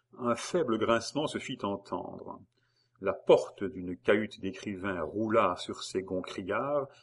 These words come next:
et une ombre plus noire que l'ombre de la nuit se glissa avec précaution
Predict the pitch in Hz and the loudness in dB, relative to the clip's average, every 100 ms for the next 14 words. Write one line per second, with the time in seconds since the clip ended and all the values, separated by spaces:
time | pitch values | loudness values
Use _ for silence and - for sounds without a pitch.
0 | _ - 120 123 120 170 147 90 85 87 | _ -6 -6 -4 -4 0 0 0 -2 -6
1 | 90 - 95 98 131 101 - - 92 113 | -6 -10 -12 -4 0 0 0 -6 -4 -2
2 | 113 87 95 95 85 87 92 113 117 123 | -4 -4 -4 -4 -4 -8 -12 -12 -12 -16
3 | _ _ _ - 123 117 95 - 131 127 | _ _ _ -2 0 0 -8 -10 -6 -6
4 | 104 95 - - 123 123 104 95 - 131 | -4 -8 -8 0 0 0 -4 -8 -6 -6